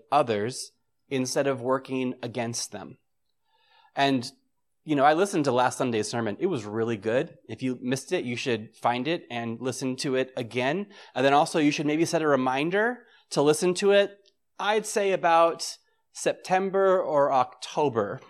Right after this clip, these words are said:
of twenty twenty-four, and then listen to it again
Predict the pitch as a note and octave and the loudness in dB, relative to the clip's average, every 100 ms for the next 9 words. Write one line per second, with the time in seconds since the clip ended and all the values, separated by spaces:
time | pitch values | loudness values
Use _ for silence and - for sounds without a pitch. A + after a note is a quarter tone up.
0 | - B2+ A#2 F3 D3+ C#3 D3 C3+ B2 - | -4 -2 -2 0 2 2 0 0 0 2
1 | B2+ A#2 G2+ - - - - D3+ D3+ D#3+ | 4 6 4 -2 -16 -20 -4 0 4 4
2 | D3+ E3 F#3+ G3 F3+ F3+ G3 F3+ E3 E3 | 4 4 4 4 2 4 4 8 8 6
3 | - C#3 B2+ A2+ D#3 D3+ C3+ A2+ A2 A#2 | 2 -2 -2 0 2 4 4 2 0 -6